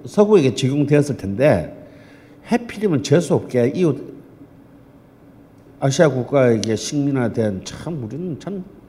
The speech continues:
팔자도 참 독특해요. 어, 그런 식민지 국가는 우리나라밖에 없어요, 전 세계에. 이 아시아 국가한테 되는 바람에 우리는 서구를, 검증되지도 않은 서구를 우리의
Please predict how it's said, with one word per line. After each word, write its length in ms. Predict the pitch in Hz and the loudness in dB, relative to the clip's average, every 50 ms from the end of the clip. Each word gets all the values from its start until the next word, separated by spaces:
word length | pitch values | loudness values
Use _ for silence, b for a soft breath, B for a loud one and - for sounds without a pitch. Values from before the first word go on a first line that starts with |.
| - - | -20 -10
팔자도 440 | - - 208 190 - 214 208 220 214 | -4 -4 -2 0 2 0 0 0 -4
참 220 | - - 170 165 | -6 -6 -8 -4
독특해요. 960 | - 131 123 - - 185 - - 170 123 90 87 104 135 165 190 190 B B B B B B B B B B B B B B | -2 -4 -4 -4 -6 -4 0 2 4 4 6 6 4 4 2 2 -2 B B B B B B B B B B B B B B
어, 460 | - 107 104 104 104 101 101 101 101 101 | -4 0 2 2 2 2 2 0 -2 -2
그런 260 | - - 143 165 175 | -2 0 2 2 0
식민지 380 | 170 - 180 165 165 165 151 131 | 0 -2 -4 -4 -4 -4 -4 -6
국가는 320 | 113 113 107 - 120 110 | -8 -6 -4 -4 -2 -2
우리나라밖에 520 | 101 104 120 135 147 143 123 123 113 - | -2 -2 0 0 0 0 0 -2 -4 -6
없어요, 160 | 92 - 104 95 | -8 -10 -8 -4
전 120 | 110 107 | -4 -4
세계에. 380 | 95 - 98 87 82 69 67 69 - - - - - - - - - - B B B B B B B B B B B B B B B B B B B B B B B B - - | -4 -4 -6 -8 -8 -10 -12 -14 -16 -20 -20 -20 -20 -20 -20 -20 -20 -20 B B B B B B B B B B B B B B B B B B B B B B B B -16 -6
이 540 | - - 165 165 170 170 170 170 160 110 120 135 | 0 4 6 6 6 6 6 4 4 2 -2 2
아시아 340 | - 143 151 147 - 190 | 2 2 4 4 2 2
국가한테 500 | 170 175 - - 175 160 147 135 - 147 | 0 0 -2 0 0 0 0 0 -2 0
되는 260 | 110 123 117 127 143 131 | 0 2 0 0 0 -2
바람에 360 | 117 104 101 101 110 117 107 | -2 -2 -2 0 0 0 -2
우리는 640 | 98 101 107 120 139 135 131 131 139 147 143 - - - | -2 -2 0 0 0 0 0 0 -2 -2 -6 -8 -12 -14
서구를, 840 | - - - 208 202 - 196 147 117 104 104 110 113 95 90 82 78 - - - - - - - - - - - - B B B B B B B - | -18 -8 -8 -8 -6 -4 -6 -4 -4 -4 -4 -4 -4 -6 -8 -8 -12 -14 -18 -20 -20 -20 -20 -20 -20 -20 -20 -20 -20 B B B B B B B -8
검증되지도 800 | - - 151 165 180 170 214 214 214 190 196 202 190 196 185 156 131 | -2 0 0 0 2 2 0 0 2 2 2 2 0 0 0 0 0
않은 180 | 120 127 139 | 0 0 -2
서구를 560 | 139 139 - - 196 190 - 190 160 147 127 110 | -4 -6 -6 -6 -6 -4 -2 -2 0 0 0 0
우리의 800 | 104 104 104 104 113 120 120 117 123 131 143 139 135 - - - | 0 -2 -2 -2 0 0 2 2 2 2 2 0 -4 -6 -12 -14